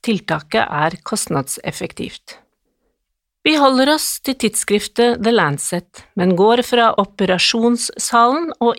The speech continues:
inn i fødestuen. Tidligere var man forsiktige med å sette i gang fødsler,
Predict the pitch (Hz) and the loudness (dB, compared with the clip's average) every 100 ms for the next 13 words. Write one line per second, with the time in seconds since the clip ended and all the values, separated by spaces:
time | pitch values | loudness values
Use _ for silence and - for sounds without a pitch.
0 | 175 165 185 - 202 208 175 - - - | -2 -2 -2 -4 -2 2 0 0 -6 -6
1 | - 151 - _ _ _ _ _ _ - | -6 -6 -8 _ _ _ _ _ _ -2
2 | 220 156 180 175 247 226 175 170 185 180 | 0 2 2 4 4 4 2 2 0 0
3 | 214 - - - - - 277 254 208 - | -2 -2 -2 -12 -8 0 4 4 2 0
4 | 226 - 151 180 185 175 151 - 175 170 | -4 -4 0 0 0 -4 -8 -6 -4 -4